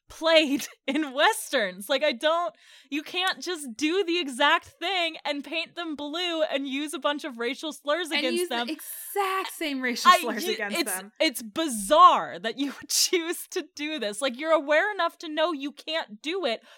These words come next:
Speaker 1: but then you just did it anyway.
Speaker 2: But then you do it.
Speaker 1: You're just like, "It's
Speaker 2: You're like,
Speaker 1: fine, I turned
Speaker 2: "Wink."
Speaker 1: them blue." Like, no, it's not okay.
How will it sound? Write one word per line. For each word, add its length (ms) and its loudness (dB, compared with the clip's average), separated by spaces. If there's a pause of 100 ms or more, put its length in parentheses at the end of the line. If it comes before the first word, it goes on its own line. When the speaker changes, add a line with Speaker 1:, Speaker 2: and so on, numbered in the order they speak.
Speaker 1:
but 120 6
then 180 0
you 100 0
just 400 0
did 160 -4
it 160 -2
anyway. 280 -2
Speaker 2:
But 40 -2
then 280 2
you 40 -8
do 200 -6
it. 260 -12
Speaker 1:
You're 80 -4
just 160 -8
like, 80 -2
"It's 160 -4
Speaker 2:
You're 100 -2
like, 160 4
Speaker 1:
fine, 160 0
I 100 -2
turned 140 -4
Speaker 2:
"Wink." 220 2
Speaker 1:
them 200 0
blue." 540 -2
Like, 240 -2
no, 260 4
it's 200 -4
not 200 4
okay. 760 2